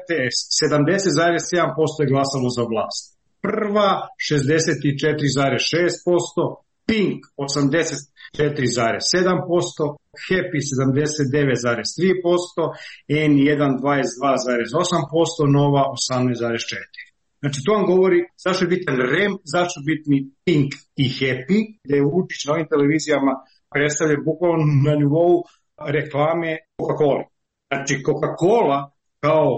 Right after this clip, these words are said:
proizvod koji se reklamira ima isti procenat pozitivnog predstavljanja kao Vučić u centralnim informativnim emisijama na javnom servisu, odnosno ove četiri televizije koje su mimo svih procedura dobile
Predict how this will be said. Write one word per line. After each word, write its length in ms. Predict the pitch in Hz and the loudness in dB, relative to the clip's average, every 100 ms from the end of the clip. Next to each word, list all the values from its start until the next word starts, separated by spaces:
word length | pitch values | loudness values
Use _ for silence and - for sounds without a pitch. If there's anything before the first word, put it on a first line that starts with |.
| - _ - | -4 _ -4
proizvod 760 | 131 226 180 135 110 127 175 - _ _ - | 2 4 4 0 -2 -4 -4 -6 _ _ -2
koji 120 | 135 | -2
se 160 | 135 131 | 0 0
reklamira 760 | 139 147 151 175 147 147 165 170 - _ _ | 0 0 2 2 2 2 0 -2 -10 _ _
ima 300 | 143 170 170 | 2 4 4
isti 400 | 156 196 - 180 - | 2 0 0 -4 0
procenat 460 | 156 160 160 147 147 | -2 0 -2 -2 0
pozitivnog 380 | 147 143 147 135 127 | 0 0 0 -2 0
predstavljanja 480 | 143 156 147 143 151 | 0 0 0 0 0
kao 140 | 143 131 | 2 2
Vučić 320 | 151 151 - - | 0 -2 -6 -14
u 60 | - 143 | -6 -2
centralnim 480 | 139 143 139 131 135 | 0 0 2 2 2
informativnim 520 | 135 131 127 127 127 123 | 0 0 -2 -4 0 0
emisijama 480 | 156 - 165 135 123 | 0 0 0 2 2
na 60 | 113 120 | 2 2
javnom 360 | 180 226 233 233 - | 2 2 2 0 0
servisu, 520 | 226 220 220 208 214 190 - _ 147 165 | 0 2 0 -2 -4 -4 -6 _ 2 2
odnosno 360 | 160 143 147 151 | 2 0 0 2
ove 160 | 151 147 143 | 2 2 -2
četiri 300 | 143 - 131 - _ _ - | -2 -2 -4 -6 _ _ -2
televizije 540 | 131 135 156 151 147 | 2 4 2 2 0
koje 180 | 156 156 | 0 0
su 220 | - 170 151 - _ _ 123 156 | 0 -2 -2 -6 _ _ -4 2
mimo 240 | 214 202 | 2 2
svih 300 | - 226 285 - | 2 2 2 2
procedura 680 | 180 180 175 175 170 151 120 - _ 170 | -2 0 0 4 4 4 -2 -6 _ -2
dobile 500 | 175 175 160 156 | 0 2 2 2